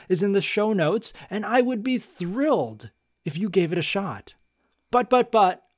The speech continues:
I also realize that reading scientific papers is not everyone's cup of tea. And that's why I decided to describe the concept of Loif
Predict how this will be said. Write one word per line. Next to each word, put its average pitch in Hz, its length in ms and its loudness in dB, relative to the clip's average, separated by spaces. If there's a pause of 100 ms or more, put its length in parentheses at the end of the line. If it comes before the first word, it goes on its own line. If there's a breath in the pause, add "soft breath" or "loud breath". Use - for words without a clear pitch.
(160)
I 180 160 2
also 208 360 0
realize 151 640 0
that 147 180 -6
reading 180 600 0
scientific 151 560 -2
papers 123 460 -4
is 185 260 2
not 131 640 -4
everyone's 113 520 -8
cup - 200 -10
of 98 120 -18
tea. - 320 -16 (640 soft breath)
And 175 140 -2
that's 269 220 -2
why 180 240 2
I 165 140 -2
decided 165 460 -2
to 170 100 -4
describe 220 720 -2
the 220 80 2
concept 180 580 -4
of 160 180 -6
Loif 131 520 -6